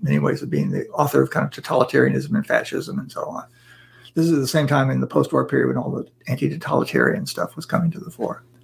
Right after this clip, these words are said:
So Hegel was blamed for, you might say, German militarism in World War One, Nazism in World War Two,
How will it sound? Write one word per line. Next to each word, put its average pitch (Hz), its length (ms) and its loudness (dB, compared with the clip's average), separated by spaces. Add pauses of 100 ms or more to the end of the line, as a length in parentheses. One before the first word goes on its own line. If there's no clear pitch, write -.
(840)
So - 140 -2
Hegel 208 400 4
was 147 140 2
blamed 165 380 2
for, 139 420 4
you 196 100 -4
might 143 200 0
say, 143 120 -2
German 180 260 4
militarism 160 500 2
in 143 120 2
World 143 220 6
War 139 160 4
One, 135 380 -2 (160)
Nazism 165 520 2
in 143 140 0
World 151 220 4
War 165 200 4
Two, 127 480 -2